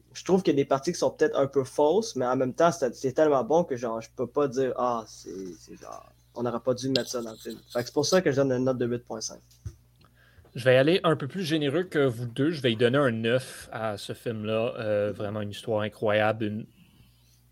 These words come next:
Speaker 2: des performances incroyables. C'est très bien raconté. Euh,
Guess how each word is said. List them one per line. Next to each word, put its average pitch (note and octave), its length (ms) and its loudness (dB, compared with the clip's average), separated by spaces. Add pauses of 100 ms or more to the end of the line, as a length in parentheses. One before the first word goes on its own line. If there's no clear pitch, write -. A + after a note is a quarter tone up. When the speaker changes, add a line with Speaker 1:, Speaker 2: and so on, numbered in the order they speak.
(220)
Speaker 2:
des A2 140 -2
performances B2 480 0
incroyables. C3 340 2
C'est - 160 -10 (160)
très C3+ 240 6
bien C3+ 180 4
raconté. C3 600 2 (480)
Euh, B2+ 400 12